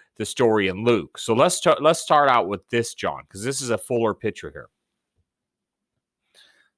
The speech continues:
Now, a certain man was sick named Lazarus of Bethany,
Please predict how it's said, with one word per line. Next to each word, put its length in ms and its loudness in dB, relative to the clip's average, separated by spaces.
Now, 180 4
a 80 6
certain 420 0
man 380 0
was 140 -4
sick 340 -6
named 180 -6
Lazarus 580 0
of 120 -10
Bethany, 480 -4